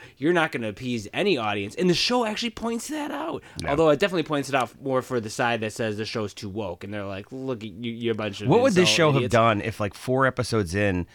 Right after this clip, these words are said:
Speaker 2: they don't re-, like, they, they wrote this a million years ago. Like, like, if this show just,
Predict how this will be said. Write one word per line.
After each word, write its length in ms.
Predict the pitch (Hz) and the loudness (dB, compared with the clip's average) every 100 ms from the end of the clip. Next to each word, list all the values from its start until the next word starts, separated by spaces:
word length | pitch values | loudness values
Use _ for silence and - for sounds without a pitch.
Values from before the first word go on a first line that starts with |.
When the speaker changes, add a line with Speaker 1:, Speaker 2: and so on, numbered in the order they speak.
| - _ | -20 _
Speaker 2:
they 100 | - | 2
don't 220 | 117 123 104 | 4 4 2
re-, 200 | 107 107 | 0 0
like, 200 | 104 87 | 0 2
they, 100 | 120 | 0
they 200 | 110 117 | 2 0
wrote 220 | 107 98 | 2 -2
this 120 | 87 | -6
a 60 | - | -2
million 240 | 104 92 | 0 2
years 220 | 92 107 90 | 2 2 0
ago. 180 | 85 - - _ | -2 -4 -12 _
Like, 280 | - 104 90 _ - | -2 -2 -2 _ -16
like, 140 | - | -12
if 160 | 92 - | -12 -2
this 180 | 110 | -2
show 300 | - 104 95 | 2 2 2
just, 240 | 87 92 | -2 -6